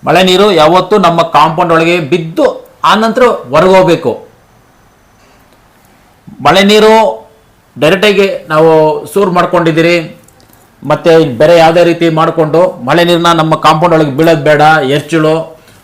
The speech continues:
ಆ, ತೇವಾಗುತ್ತೆ ಅಂತೇಳಿ ಆಚೆ ಬಿಟ್ಕೊಂಡ್ರೆ ನಾವು ಏನು ಸಂಪಾದನೆ ಮಾಡಿರ್ತೀರಿ ಅದು ಕಣ್ಣೋಪಲಾಗುತ್ತೆ. ಹಾಗಾಗಿ ಮಳೆ ನೀರು ಹೇಗೆ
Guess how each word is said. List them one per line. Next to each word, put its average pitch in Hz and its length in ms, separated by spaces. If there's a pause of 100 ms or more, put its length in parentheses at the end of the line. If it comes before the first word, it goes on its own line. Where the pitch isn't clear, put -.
(140)
ಆ, 147 480
ತೇವಾಗುತ್ತೆ 160 680
ಅಂತೇಳಿ 151 360
ಆಚೆ 165 360
ಬಿಟ್ಕೊಂಡ್ರೆ 147 720 (800)
ನಾವು 170 300
ಏನು 190 420
ಸಂಪಾದನೆ 170 440
ಮಾಡಿರ್ತೀರಿ 160 440
ಅದು 170 260
ಕಣ್ಣೋಪಲಾಗುತ್ತೆ. 165 960 (1400)
ಹಾಗಾಗಿ 170 500
ಮಳೆ 151 380
ನೀರು 208 360
ಹೇಗೆ 185 640